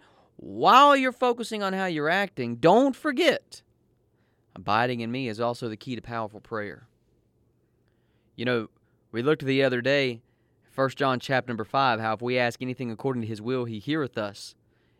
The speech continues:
And if we know that he hear us, whatsoever we ask, we know that he, that we have the petitions that we desired of him. And the key to that being asking according to God's will. You want to know what God's will is for your life?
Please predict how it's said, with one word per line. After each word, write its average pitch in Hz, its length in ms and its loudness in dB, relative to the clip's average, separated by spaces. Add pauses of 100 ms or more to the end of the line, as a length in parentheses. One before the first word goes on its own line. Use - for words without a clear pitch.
(120)
And 117 100 -4
if 117 80 -6
we 123 140 -2
know 131 240 2
that 127 140 -4
he 123 140 -6
hear 170 300 0
us, 127 340 -4 (280)
whatsoever 131 520 -2
we 120 180 -2
ask, 147 340 0
we 127 140 -4
know 123 300 0
that 123 120 -6
he, 120 260 -10
that 117 100 -8
we 120 120 -6
have 117 100 -2
the 104 80 -8
petitions 135 540 -6
that 113 80 -10
we 113 120 -10
desired 131 460 -6
of - 100 -16
him. - 200 -18 (760)
And 131 140 0
the 131 60 -2
key 226 320 2
to 220 80 2
that 156 260 4
being 151 360 -2 (320)
asking 170 720 2 (320)
according 175 540 2
to 156 60 -2
God's 143 360 4
will. 139 340 -2 (1120)
You 120 140 -2
want 139 140 2
to 143 40 2
know 151 140 6
what 151 220 6
God's 139 320 6
will 160 240 2
is 170 140 0
for - 140 -6
your 180 160 2
life? 196 300 2